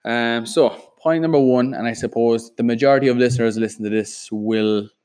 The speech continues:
I suppose, w-, will, will understand what I mean when it comes to time and stress.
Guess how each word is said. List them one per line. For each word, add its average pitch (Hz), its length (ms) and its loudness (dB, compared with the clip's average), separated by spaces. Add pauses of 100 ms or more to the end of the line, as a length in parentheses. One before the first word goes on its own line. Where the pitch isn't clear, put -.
(600)
I 107 100 -10
suppose, 104 340 -4
w-, 107 280 -2
will, 110 480 0 (580)
will 113 540 -2 (320)
understand 107 500 -4
what 104 100 0
I 107 80 0
mean 101 380 -4 (240)
when 107 220 -6
it 104 80 -8
comes 110 180 -6
to - 100 -20
time 107 320 -4
and 98 120 -8
stress. - 420 -2